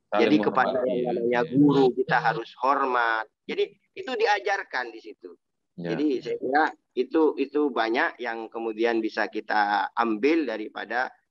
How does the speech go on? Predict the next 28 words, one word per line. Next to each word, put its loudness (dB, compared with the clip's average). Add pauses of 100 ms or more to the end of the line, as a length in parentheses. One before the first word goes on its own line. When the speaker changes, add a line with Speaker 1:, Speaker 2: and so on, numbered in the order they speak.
Speaker 2:
pembelajaran -2
dari -4
seorang -8
Syekhona -4
Khalil. -6 (240)
Termasuk 4
juga, 2 (560)
eh, 0
kalau 2
di 2
Bangkalan 2
ini, -2 (400)
kalau -6
di -6
Bangkalan 0
ini -4 (520)
hampir -2
di -2
semua 0
kecamatan, 0
di -4
delapan 0
belas -4
kecamatan -4
di -4
Kabupaten -4
Bangkalan -2
ini, -2